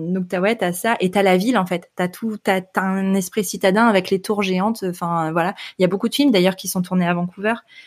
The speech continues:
Il y en a énormément et en fait, t'as des tournages à tous les coins de rue. T'as, enfin, je veux dire, c'est,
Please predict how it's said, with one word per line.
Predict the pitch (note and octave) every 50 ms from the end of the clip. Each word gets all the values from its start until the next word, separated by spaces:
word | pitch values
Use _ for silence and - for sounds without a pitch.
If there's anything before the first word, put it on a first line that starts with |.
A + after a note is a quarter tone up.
| - - -
Il | F#3+
y | F#3+
en | F#3
a | F#3 F3 -
énormément | - F#3 F#3 F#3+ G3 G3+ G#3 G#3 G3+ G#3 G#3+ A3+ A#3+ B3+
et | A#3+ - F3 D#3+
en | D#3
fait, | - G#3 G3 -
t'as | - F3+ E3
des | E3 E3
tournages | - - F3+ F3 F3 F3 F3
à | E3+
tous | E3+ - F3
les | E3+ E3
coins | - - F3+
de | F#3 G3
rue. | A#3+ D4 F4 -
T'as, | - G#3 F3+ F3 F3 E3+ E3 E3+
enfin, | E3+ - F#3 F3+
je | F3+
veux | G3+
dire, | G3+ B3 B3+ B3+
c'est, | - F3+ F3 F3